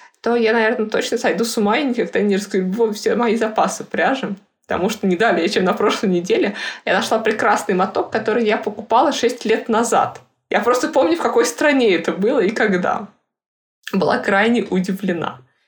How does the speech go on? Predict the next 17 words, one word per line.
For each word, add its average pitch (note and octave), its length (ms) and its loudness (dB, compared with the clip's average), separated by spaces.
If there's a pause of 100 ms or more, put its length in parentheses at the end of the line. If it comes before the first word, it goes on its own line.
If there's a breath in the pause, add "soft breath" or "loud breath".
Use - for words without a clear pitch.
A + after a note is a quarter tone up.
Я G#3 80 2
и - 40 2
забыла G#3+ 320 2
про - 140 -6
него - 160 -4
на A3+ 120 -6
самом - 400 -8
деле. - 220 -10
Я E3 120 -2
даже G#3 200 2
не G3 60 2
думала, G3+ 240 2
что G3 140 -4
я E3+ 60 0
его E3 100 0
сюда F#3+ 300 -2
привезла. - 560 -8